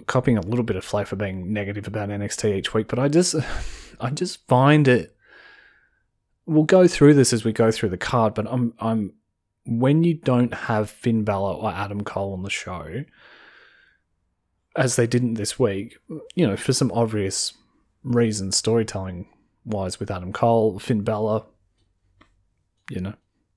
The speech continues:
not a hundred percent <laughs> sure why, when you've got someone like that at your disposal, he's not on every week. But anyway, um, it feels like the roster's a bit thin at the moment. Um, you know,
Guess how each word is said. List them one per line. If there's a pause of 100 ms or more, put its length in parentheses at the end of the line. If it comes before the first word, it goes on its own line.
(140)
not
a
hundred
percent
<laughs>
sure (440)
why,
when
you've
got
someone
like
that
at
your
disposal,
he's
not
on (800)
every
week.
But
anyway, (600)
um, (680)
it
feels
like
the
roster's
a
bit
thin (320)
at
the
moment. (520)
Um, (1800)
you
know,